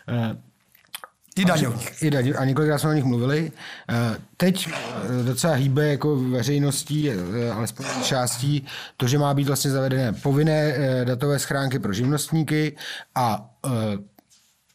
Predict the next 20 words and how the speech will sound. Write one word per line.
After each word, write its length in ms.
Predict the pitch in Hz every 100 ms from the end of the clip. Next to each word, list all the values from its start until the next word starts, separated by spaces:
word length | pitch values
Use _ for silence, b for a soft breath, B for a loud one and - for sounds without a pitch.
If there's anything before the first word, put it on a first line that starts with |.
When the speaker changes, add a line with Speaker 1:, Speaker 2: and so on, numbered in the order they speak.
| -
Speaker 1:
sice 260 | - 127 127
nikoli 300 | 123 120 120
povinné, 640 | 123 117 135 151 156 156
ale 200 | - 113
zavedené, 840 | 101 92 113 123 147 156 156 156 156
které 260 | 156 131
můžete 240 | 123 117 117
případně 320 | - 120 120
zrušit 440 | 104 113 120 127 -
pro 120 | 127
lidi, 200 | 120 123
kteří 300 | 123 120 123
nějakým 340 | 117 113 120
způsobem 340 | - 107 131 117
digitálně 460 | 107 104 110 107
komunikují 480 | - 101 104 101 101
se 120 | 80
státem. 500 | - 90 82 - - - B B B B B
Eh, 180 | 107 98 -
první, 420 | 135 151 165 156